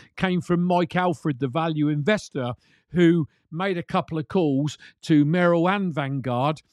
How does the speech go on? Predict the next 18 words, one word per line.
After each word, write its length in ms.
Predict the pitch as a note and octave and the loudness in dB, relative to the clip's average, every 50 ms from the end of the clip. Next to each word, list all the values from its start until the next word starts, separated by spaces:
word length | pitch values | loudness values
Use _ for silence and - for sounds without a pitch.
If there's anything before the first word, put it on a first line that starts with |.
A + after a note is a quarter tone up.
| _ _ _ _ - | _ _ _ _ -12
and 380 | E3+ E3 D#3+ D#3+ E3 E3 E3 - - _ _ - | -8 -6 -4 -2 -2 -2 -4 -4 -6 _ _ -2
the 120 | F3 F#3 | -2 0
rep 320 | F#3 G3+ A#3 G3+ - - F#3+ | 2 2 0 0 -2 -6 -10
at 120 | - - | -8 -6
each 300 | A3+ A#3 G#3 - - - | -6 -6 -6 -6 -10 -8
company 500 | - G#3+ G3+ G3 F3 - E3+ D#3 D#3 D3+ | -4 -4 -4 -4 -4 -4 -4 -4 -4 -4
connected 540 | - - - F3+ F3 F#3+ - - - F3 D#3 | -4 -2 -2 -2 -2 -2 -4 -4 -6 -4 -2
him 100 | E3+ F3 | -2 -2
with 140 | E3+ D#3+ D#3 | -2 -2 -2
a 60 | D#3 | -4
senior 400 | - - F#3+ F#3 F3+ F3+ F3 E3 | -6 -2 -2 0 0 2 0 0
c-, 180 | - - - - - | -2 -6 -10 -10 -10
account 420 | - - - G3+ G3 G3 F#3 D#3+ | -6 -2 -2 0 0 0 -2 -4
manager, 440 | D#3+ D#3+ D#3+ D#3+ C#3+ B2+ E3 D#3+ - _ _ _ - | -4 -4 -2 -4 -2 0 0 -2 -2 _ _ _ -4
and 140 | F#3 F3 F#3 | 0 2 4
in 140 | F#3+ F#3+ E3 | 4 4 4
both 400 | - - C4 C#4+ D4 - - - | 4 2 2 2 2 -2 -4 -8
cases, 520 | - C4+ D4 B3+ G3 - - D#3 B2+ - | -8 -6 -6 -6 -6 -6 -6 -6 -6 -8